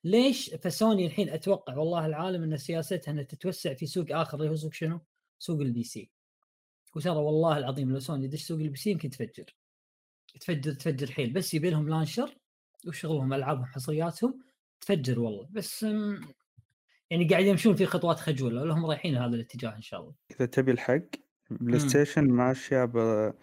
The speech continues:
Speaker 2: بمنافسة مختلفة تمامًا.
Speaker 1: شلون؟
Speaker 2: الأنمي.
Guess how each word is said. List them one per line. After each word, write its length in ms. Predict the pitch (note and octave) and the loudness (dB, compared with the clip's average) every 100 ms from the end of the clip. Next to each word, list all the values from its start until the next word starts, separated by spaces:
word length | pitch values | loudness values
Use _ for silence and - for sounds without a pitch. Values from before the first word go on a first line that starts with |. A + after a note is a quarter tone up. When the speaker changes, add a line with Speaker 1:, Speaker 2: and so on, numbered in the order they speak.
| - - _ | -20 -20 _
Speaker 2:
بمنافسة 500 | A#2+ A#2+ C3 C3 - | 2 4 4 0 -2
مختلفة 520 | A#2 A#2 - B2 A#2 G#2+ | -2 -2 0 0 0 -4
تمامًا. 480 | A2+ G#2+ G#2 G2 - _ _ _ _ _ | -4 -2 -4 -6 -12 _ _ _ _ _
Speaker 1:
شلون؟ 360 | - D#3+ D3 D#3 - _ _ _ _ - - | -4 0 0 -2 -10 _ _ _ _ -14 -2
Speaker 2:
الأنمي. 560 | A#2+ B2 B2 G#2+ G2+ | 2 4 4 2 -2